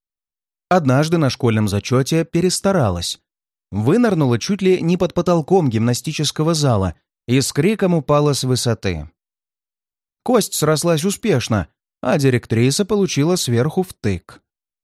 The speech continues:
Почему не была натянута страховочная сетка? Ах, она была натянута как положено — но эта сопливка умудрилась свалиться за сеткой, потому что телепортировала на немыслимое для ее возраста расстояние.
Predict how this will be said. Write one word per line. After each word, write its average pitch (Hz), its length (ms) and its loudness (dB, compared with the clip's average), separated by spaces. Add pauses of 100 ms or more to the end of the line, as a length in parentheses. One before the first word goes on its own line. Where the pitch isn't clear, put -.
Почему 151 380 2
не 214 80 2
была 185 240 2
натянута 175 500 0
страховочная 151 720 -2
сетка? 113 680 -2 (760)
Ах, 135 300 2
она 131 180 2
была 104 400 0
натянута 147 560 0
как 120 220 -8
положено — 117 760 0 (460)
но 117 80 2
эта 180 160 2
сопливка 175 560 0
умудрилась 160 600 2
свалиться 156 580 0
за 196 360 0
сеткой, 113 560 -2 (220)
потому 190 260 2
что 143 180 -2
телепортировала 156 840 0
на 143 80 2
немыслимое 156 720 2
для 147 140 0
ее 175 200 0
возраста 135 460 -2
расстояние. 120 800 -2